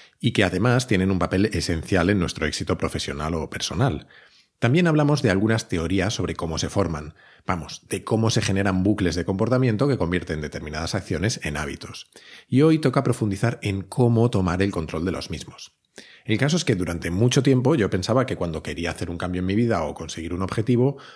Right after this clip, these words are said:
lo más importante era la fuerza de voluntad. ¿Que tenía que aprobar seis asignaturas en un cuatrimestre de la carrera? Pues tenía que tener la fuerza de voluntad de decir que no a todas las tentaciones que se interponían entre los libros y yo.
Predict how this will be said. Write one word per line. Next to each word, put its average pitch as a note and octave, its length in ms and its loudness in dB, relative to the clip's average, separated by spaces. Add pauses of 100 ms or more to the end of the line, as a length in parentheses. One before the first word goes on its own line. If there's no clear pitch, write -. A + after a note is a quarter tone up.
(120)
lo D3 140 2
más D#3 180 0
importante C3 480 2
era A#2+ 160 2
la E2+ 80 0
fuerza E2+ 340 -2
de D#2+ 60 -2
voluntad. D2+ 440 -8 (760)
¿Que A#2+ 100 2
tenía C#3+ 240 4
que E3 100 0
aprobar D3+ 340 4
seis C3+ 180 2
asignaturas B2+ 580 4
en B2 60 2
un A#2+ 80 2
cuatrimestre A#2+ 500 2
de A2+ 60 4
la A2+ 100 4
carrera? A#2 520 2
Pues E2+ 320 -6
tenía F#2 320 -6
que F#2 80 -6
tener G2 240 -4
la D2 100 -4
fuerza F2+ 320 -4
de F#2+ 80 2
voluntad G2 380 2
de G2 160 2
decir G#2+ 320 0
que G#2 120 -4
no A#2 220 -2
a G2 240 -6
todas C#3 380 2
las - 140 -2
tentaciones A#2 520 -2
que - 80 -8
se F#2+ 120 -6
interponían E2+ 520 -6
entre E2 200 -8
los D#2 180 -10
libros G#2+ 340 -4
y D#2+ 160 -6
yo. - 280 -4